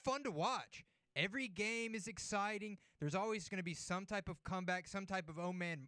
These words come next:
will we lose this?" I mean, if, if these jerseys weren't crimson, I'd, this probably be one of my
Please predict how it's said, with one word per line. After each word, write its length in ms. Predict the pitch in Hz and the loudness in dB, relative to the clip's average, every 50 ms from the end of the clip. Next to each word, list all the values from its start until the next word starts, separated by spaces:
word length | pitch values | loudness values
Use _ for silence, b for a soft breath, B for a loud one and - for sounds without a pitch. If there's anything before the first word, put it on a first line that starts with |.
| - _ 151 | -12 _ 0
will 180 | 143 170 196 | 2 2 2
we 140 | 196 202 185 | 2 -2 -2
lose 300 | 156 151 165 180 196 - | 0 2 0 0 0 -2
this?" 160 | 226 226 208 B B B B B - | -4 -6 -6 B B B B B -2
I 80 | 196 | 0
mean, 160 | 214 233 214 - b b _ _ | 0 0 -2 -4 b b _ _
if, 140 | 196 202 175 - _ _ | 0 0 0 -2 _ _
if 160 | 196 190 175 | -2 -2 0
these 220 | 220 226 214 190 | 0 0 0 0
jerseys 640 | 156 - 202 202 220 262 269 214 262 269 269 220 202 | -2 0 2 2 2 2 0 0 0 -2 -2 0 0
weren't 260 | 220 214 202 175 - | 0 0 0 -2 -4
crimson, 720 | - - 156 156 180 220 214 - - 139 113 110 110 110 b b b b b b b b b _ - | -4 0 0 2 0 0 -2 -4 -4 -4 -6 -6 -8 -12 b b b b b b b b b _ -2
I'd, 140 | 180 277 240 214 | -2 -2 0 -2
this 120 | 247 233 | -6 0
probably 300 | - 523 508 311 247 262 | 2 2 2 2 2 0
be 20 | 247 | 0
one 140 | 233 233 | 0 0
of 60 | 233 214 | 0 0
my 140 | 202 180 | 0 -2